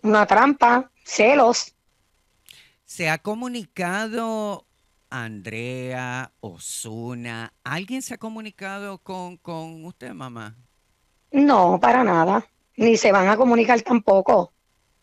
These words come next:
Speaker 1: No. Inclusive yo estaba viendo las partes donde él decía, "Dejen a la familia de Kevin Fred tranquila, eh, no la sofoquen, no la acorralen, este, no le pongan tanta presión, así como a nosotros también".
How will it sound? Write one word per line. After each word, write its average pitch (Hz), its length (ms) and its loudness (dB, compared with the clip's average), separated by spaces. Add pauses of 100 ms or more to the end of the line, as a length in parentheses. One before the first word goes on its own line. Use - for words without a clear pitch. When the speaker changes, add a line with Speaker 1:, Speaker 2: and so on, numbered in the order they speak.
(760)
Speaker 1:
No. 196 560 4 (580)
Inclusive 269 520 4
yo 269 80 4
estaba 269 280 4
viendo 262 300 4
las 247 120 2
partes 226 320 4
donde 214 360 4
él 208 100 4
decía, 226 540 4 (280)
"Dejen 202 360 4
a 202 40 6
la 196 100 6
familia 208 400 4
de 202 120 4
Kevin 202 280 4
Fred 202 260 2
tranquila, 214 720 4 (280)
eh, 208 360 4
no 196 280 4
la 202 140 6
sofoquen, 240 920 4
no 190 140 6
la 196 120 6
acorralen, 220 880 4 (380)
este, 214 360 4
no 202 100 4
le 202 100 6
pongan 214 360 4
tanta 226 340 2
presión, 233 680 4
así 226 240 2
como 214 220 4
a 214 40 6
nosotros 226 440 2
también". 254 480 4